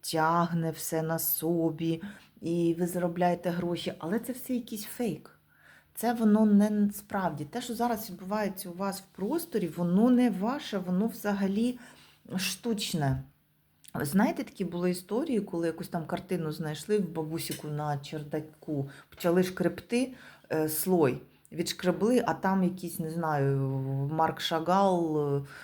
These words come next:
Малевич і Пікассо внизу. Тобто от у вас зараз треба пошкребти, м, по вашому життю. Як ви живете? Воно трохи не нас-, ну, не справжнє.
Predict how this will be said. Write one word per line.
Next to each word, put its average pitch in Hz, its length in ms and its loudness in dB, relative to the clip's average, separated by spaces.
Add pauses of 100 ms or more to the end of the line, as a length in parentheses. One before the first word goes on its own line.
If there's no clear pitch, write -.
(140)
Малевич 170 760 2
і 165 240 -2
Пікассо 139 760 0
внизу. 147 600 -2 (160)
Тобто 185 440 -6
от 185 180 -6
у 196 60 -4
вас 240 300 -4
зараз 196 300 0
треба 202 320 -2
пошкребти, - 960 -6 (720)
м, 170 260 -4
по 185 120 -4
вашому 208 500 0
життю. 208 600 0 (640)
Як 233 260 0
ви 233 140 2
живете? 208 540 0
Воно 190 280 4
трохи 226 400 -2
не 196 240 4
нас-, 208 360 -2 (200)
ну, 214 160 4
не 185 220 6
справжнє. 151 800 2